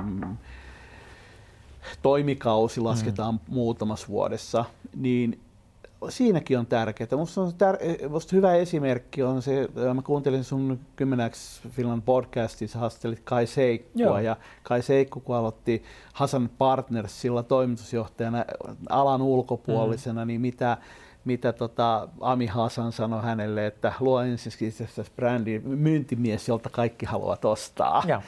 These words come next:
Speaker 1: Ja se sellainen ihminen, jolla on jotain sanottavaa.
Speaker 2: Joo.
Speaker 1: Ja niin hän teki.
Speaker 2: Joo.
Speaker 1: Eikö se niinku just se keissi, mistä me puhutaan?
Speaker 2: Mm, mm.
Speaker 1: Jos sä haluat olla myyjä, jolta kaikki ostaa, niin sulla täytyy olla jotain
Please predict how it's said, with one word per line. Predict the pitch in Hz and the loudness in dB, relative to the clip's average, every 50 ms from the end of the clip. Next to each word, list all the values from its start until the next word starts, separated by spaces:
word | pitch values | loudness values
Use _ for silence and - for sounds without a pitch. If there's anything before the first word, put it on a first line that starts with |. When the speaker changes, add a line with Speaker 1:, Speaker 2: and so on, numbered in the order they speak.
| - - - _ | -14 -20 -6 _
Speaker 1:
Ja | 127 | -6
se | 120 | 0
sellainen | 127 175 156 151 147 139 135 139 | 2 2 4 4 4 4 2 2
ihminen, | 135 127 127 123 117 117 | 2 2 0 0 0 0
jolla | 117 113 117 | 0 2 2
on | 120 | 0
jotain | 110 - 123 113 | 0 -2 -4 -6
sanottavaa. | - - - 147 139 127 113 107 - - _ - - - - - - - - - _ - - - - | -4 0 2 2 2 2 0 -4 -6 -8 _ -4 -2 -2 -2 -6 -6 -8 -10 -12 _ -20 -20 -8 -6
Speaker 2:
Joo. | 127 113 101 - - - _ - - - _ _ _ _ | -6 -6 -6 -8 -16 -20 _ -20 -20 -20 _ _ _ _
Speaker 1:
Ja | 135 143 151 165 - - - - - - - - - - - - - - 170 | 2 2 2 2 -2 -6 -16 -20 -20 -20 -20 -20 -20 -20 -20 -20 -16 -6 -2
niin | 196 175 170 | 0 2 2
hän | 160 185 190 | 2 0 -2
teki. | - - - - - - - _ _ _ _ _ - | -4 -10 -10 -14 -20 -20 -20 _ _ _ _ _ -8
Speaker 2:
Joo. | 180 120 - _ _ _ _ _ _ _ _ _ _ | -8 -8 -8 _ _ _ _ _ _ _ _ _ _
Speaker 1:
Eikö | - 160 180 170 143 | -2 -2 0 0 -2
se | - - - - | -4 -8 -12 -10
niinku | 147 131 139 131 - - - - - _ _ _ _ _ _ - _ _ _ _ _ - | -6 -2 0 0 0 -2 -6 -18 -20 _ _ _ _ _ _ -20 _ _ _ _ _ 2
just | 156 160 160 - | 2 2 2 0
se | - 139 | -6 -4
keissi, | - 110 101 95 95 95 - - - 95 | -2 -2 -2 -2 -2 -4 -6 -8 -8 -8
mistä | 92 - - - - | -8 -10 -10 -10 -8
me | - - | -8 -8
puhutaan? | - - 156 127 117 127 - - - - 165 147 | -8 -6 -4 -4 -4 -4 -6 -10 -10 -10 -10 -4
Speaker 2:
Mm, | - 196 214 180 190 - - - 156 170 | -2 -2 0 0 -2 -4 -6 -4 -4 -2
mm. | 165 160 180 - - - _ _ _ _ | -2 -4 -6 -10 -18 -20 _ _ _ _
Speaker 1:
Jos | - 160 156 - | -2 -2 0 2
sä | 160 | 2
haluat | 151 147 147 139 135 - | 2 2 2 0 0 2
olla | 131 123 120 | 2 2 2
myyjä, | 127 135 139 131 123 120 117 110 | 2 2 4 4 4 4 4 0
jolta | 110 110 104 101 110 | -2 -4 -6 -6 -6
kaikki | - 107 104 104 - - 104 | -6 -6 -6 -6 -8 -10 -10
ostaa, | 101 98 - - - - - - - - - - - _ _ _ _ _ _ _ _ _ _ _ _ _ _ _ _ _ | -10 -10 -10 -12 -10 -10 -6 -6 -6 -8 -8 -14 -20 _ _ _ _ _ _ _ _ _ _ _ _ _ _ _ _ _
niin | 113 98 | -4 -4
sulla | 113 98 | -4 -4
täytyy | 107 104 101 - 104 | -4 -6 -6 -6 -8
olla | 104 107 | -8 -8
jotain | 107 - 101 101 107 | -8 -8 -10 -10 -10